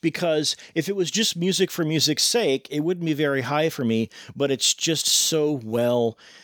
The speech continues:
handled. It's so masterfully placed and used, and in the show,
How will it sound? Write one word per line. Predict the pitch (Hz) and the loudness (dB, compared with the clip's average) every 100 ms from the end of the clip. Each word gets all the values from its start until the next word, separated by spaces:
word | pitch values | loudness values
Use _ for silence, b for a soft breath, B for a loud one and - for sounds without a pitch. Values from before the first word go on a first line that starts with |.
| B B - | B B -10
handled. | - 139 127 120 95 65 | -4 0 0 0 -2 -4
It's | 110 - | -4 0
so | - 139 | 0 0
masterfully | 120 113 117 131 - 135 135 113 | -2 -2 0 -2 -2 -4 -4 -8
placed | - 131 110 110 - - | -8 -2 0 0 -2 -4
and | 120 85 | -6 -4
used, | 110 113 95 95 - | 0 0 0 -2 -4
and | - 107 | -4 -6
in | - 127 151 | -2 0 0
the | 131 | 2
show, | - 185 127 85 - | 2 2 2 0 -4